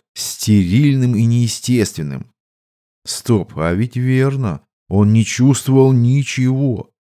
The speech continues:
А тут и холодный снег, и жаркое дыхание, и запахи. Что бы всё это значило?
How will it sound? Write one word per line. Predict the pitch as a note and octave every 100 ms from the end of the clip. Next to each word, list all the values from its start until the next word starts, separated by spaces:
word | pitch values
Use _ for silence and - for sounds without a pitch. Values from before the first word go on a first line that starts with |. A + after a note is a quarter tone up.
| _ _ _ -
А | D#2+
тут | - - A#2+ - _
и | -
холодный | - F#2+ A2 F#2+ G2+
снег, | - - F#2 G#2+ B2 B2
и |
жаркое | G2+ A#2+ A#2+ A2 G2+
дыхание, | G2 G2+ B2 B2 G#2+
и |
запахи. | G2+ F2 B2 D#3 - A2+ - _ _ _ _ _ _ _ _
Что | - - - _ - B2
бы | A2
всё | - A#2 A2+
это | G#2+ G#2+
значило? | F2+ G#2 A#2 A#2+ G#2 - - -